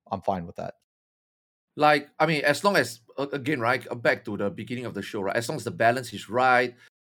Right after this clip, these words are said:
Speaker 2: uh, you get a good proc in, the replayability is good, the fight, the fight is fun, that's good enough for me, right? So whether it delay a week or not, don't really matter.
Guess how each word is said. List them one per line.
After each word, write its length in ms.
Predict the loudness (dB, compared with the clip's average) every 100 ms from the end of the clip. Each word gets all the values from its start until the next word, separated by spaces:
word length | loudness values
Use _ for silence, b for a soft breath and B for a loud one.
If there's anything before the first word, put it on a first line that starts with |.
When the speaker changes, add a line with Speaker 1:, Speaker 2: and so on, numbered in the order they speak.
| _
Speaker 2:
uh, 300 | 0 2 2 0
you 180 | -8 -4
get 200 | -2 -2
a 40 |
good 260 | -6 -8 -4
proc 300 | -2 -2 -2
in, 380 | -2 -2 -4 -6
the 100 | -6
replayability 760 | -8 -4 -4 -2 -6 -8 -8
is 120 | -8
good, 300 | -8 -4 -4
the 80 | -4
fight, 260 | 0 0 0 -6
the 80 | -4
fight 200 | -2 -4
is 100 | -4
fun, 260 | -4 0
that's 200 | -2 -2
good 180 | -6 -8
enough 220 | -6 -6
for 100 | -8
me, 140 | -8 -6
right? 180 | -8
So 160 | -4 -2
whether 300 | 0 2 2
it 260 | 0 -8 -10
delay 400 | -8 -4 -2 -2
a 100 | -4
week 320 | -6 -8 -6
or 80 | -6
not, 260 | -4 -4
don't 220 | -6 -8
really 220 | -6 -6 -6
matter. 420 | -8 -4 -4